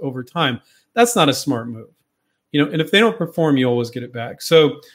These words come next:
Euclid, let me see if you did. No, you didn't tell me how to pronounce your name. Thank you. Uh, thank you. Thank you for all your insight.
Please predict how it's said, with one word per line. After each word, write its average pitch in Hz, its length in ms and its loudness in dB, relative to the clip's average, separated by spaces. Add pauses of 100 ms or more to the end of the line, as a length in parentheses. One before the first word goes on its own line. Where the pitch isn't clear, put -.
Euclid, 175 640 0
let 156 80 -2
me 151 80 0
see 143 220 -6
if 135 160 -10
you 127 80 -6
did. 123 340 -4 (1900)
No, 202 100 -8
you 147 120 0
didn't 170 200 0
tell 180 160 4
me 175 120 4
how 170 140 6
to 165 60 -2
pronounce 156 400 0
your 156 80 -2
name. 131 320 2 (600)
Thank 151 200 -4
you. 156 140 0
Uh, 156 480 -2
thank 175 220 4
you. 160 320 4
Thank 170 240 2
you 180 100 0
for 170 240 -4
all 156 320 6
your 151 360 2 (120)
insight. 147 600 2